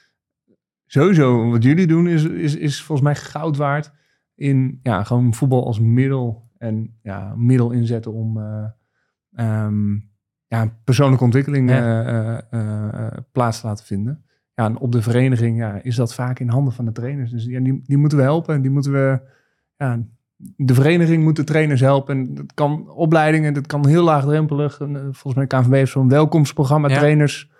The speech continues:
Speaker 1: heel laagdrempelig. Eh, kun je zo instromen, krijg je al heel veel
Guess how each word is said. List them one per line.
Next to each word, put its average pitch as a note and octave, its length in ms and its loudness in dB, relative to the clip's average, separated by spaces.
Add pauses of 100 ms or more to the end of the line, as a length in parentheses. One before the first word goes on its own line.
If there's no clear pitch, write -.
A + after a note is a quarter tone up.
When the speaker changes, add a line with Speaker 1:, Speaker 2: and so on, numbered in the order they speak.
(300)
Speaker 1:
heel F#3 240 4
laagdrempelig. D#3 800 2 (420)
Eh, C3 320 0
kun C3+ 120 0
je B2+ 60 4
zo D3+ 140 4
instromen, C#3 540 2
krijg A#2+ 220 -2
je B2 80 -8
al A2+ 100 -4
heel C#3 320 2
veel A#2+ 500 -2